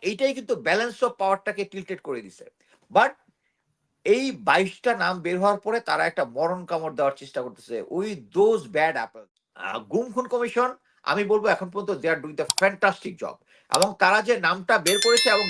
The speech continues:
there are lot in pipeline, তারা ভালো মতো জানে যে তারা পাইপলাইনে আছে এবং তারা আসলে যদি সেনাবাহিনী মানে বা মার্শাল ল হয়, এই লোকগুলা মাপ পেয়ে যাবে। এই লোকগুলাকে মাপ প্লাস হচ্ছে ফিউচারে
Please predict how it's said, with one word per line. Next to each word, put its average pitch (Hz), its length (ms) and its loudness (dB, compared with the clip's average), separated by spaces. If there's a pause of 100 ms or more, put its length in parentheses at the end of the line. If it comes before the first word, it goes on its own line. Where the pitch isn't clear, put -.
there 190 200 4
are 127 240 -4
lot 214 300 0
in 190 60 -14
pipeline, 151 560 -4 (280)
তারা 190 200 2
ভালো 247 300 0
মতো 247 160 -2
জানে 180 220 -2
যে 175 80 -8
তারা 156 200 -2
পাইপলাইনে 139 400 -6
আছে - 160 -12
এবং 165 240 -10
তারা 196 140 0
আসলে 233 360 -2 (440)
যদি 285 340 0
সেনাবাহিনী 220 760 -2 (680)
মানে 151 180 -2
বা 143 200 2
মার্শাল 175 360 0
ল 240 60 6
হয়, 226 340 4 (320)
এই 240 180 4
লোকগুলা 196 420 2
মাপ 165 280 0
পেয়ে 185 140 -2
যাবে। 135 180 -2
এই 226 260 0
লোকগুলাকে 240 580 2
মাপ 185 380 2 (200)
প্লাস 196 240 -2
হচ্ছে 226 240 -4
ফিউচারে 247 640 -2